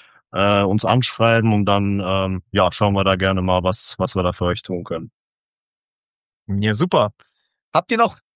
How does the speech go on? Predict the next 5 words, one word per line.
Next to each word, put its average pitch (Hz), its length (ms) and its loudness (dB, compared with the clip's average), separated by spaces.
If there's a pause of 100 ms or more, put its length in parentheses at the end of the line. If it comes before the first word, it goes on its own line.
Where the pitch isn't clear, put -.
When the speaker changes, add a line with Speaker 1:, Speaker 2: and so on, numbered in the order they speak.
(160)
Speaker 2:
ein, 160 360 -2
ein 165 180 0
Schlusswort 135 760 0 (300)
zum 156 220 -4
Podcast. - 640 -2